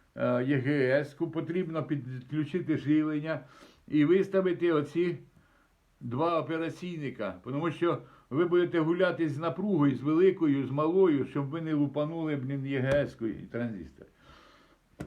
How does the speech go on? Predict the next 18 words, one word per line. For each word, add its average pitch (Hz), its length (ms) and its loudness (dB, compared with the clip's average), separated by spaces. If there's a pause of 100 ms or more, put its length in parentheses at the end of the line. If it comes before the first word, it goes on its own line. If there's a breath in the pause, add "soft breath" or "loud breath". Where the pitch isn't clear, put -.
(680)
Оце 143 300 2
перше 165 420 4
таке 120 300 -4
налаштування, 117 600 0
якщо 113 280 -2
ви 143 100 2
самі 143 320 -2
її 110 400 -2
запаюєте, 101 680 -4
цю 104 180 -10
плату. 87 400 -8 (600 loud breath)
От. 50 240 -12 (500)
Друге 190 440 0
налаштування. 143 760 -4
Без 185 260 -4
навантаження 147 840 -4
з - 40 -14
трансформатором 147 960 -4